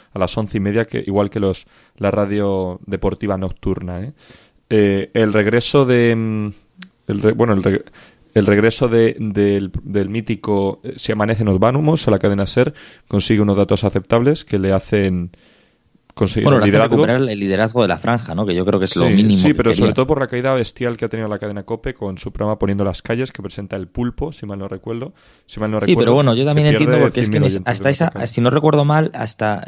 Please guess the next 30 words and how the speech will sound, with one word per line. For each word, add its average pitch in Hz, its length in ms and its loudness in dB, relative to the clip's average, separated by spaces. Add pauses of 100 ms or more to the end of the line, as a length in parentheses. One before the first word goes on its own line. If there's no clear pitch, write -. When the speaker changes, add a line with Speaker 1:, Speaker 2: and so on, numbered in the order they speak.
(140)
Speaker 2:
eh, 95 880 -2
hasta, 95 580 -4
vamos, 120 280 4
hasta 98 220 -2
septiembre, 117 640 4 (800)
la 104 200 -2
serie 123 300 0
Onda 135 180 0
Cero 131 180 0
estaba 139 220 0
metiendo 131 340 0
re-, 113 300 -2
re-, 98 340 -18
re-, 95 580 -6
refritos 95 600 0
ahí, 101 260 0
¿no? 98 400 2
O - 140 -4
no 90 160 -2
sé 92 120 -4
qué 95 40 2
estaban 92 260 0
metiendo, 101 320 2
no 101 80 4
era 117 80 4
un 117 100 2
programa 92 400 0
lo 87 120 -4
que - 80 -6
metía. 82 400 -4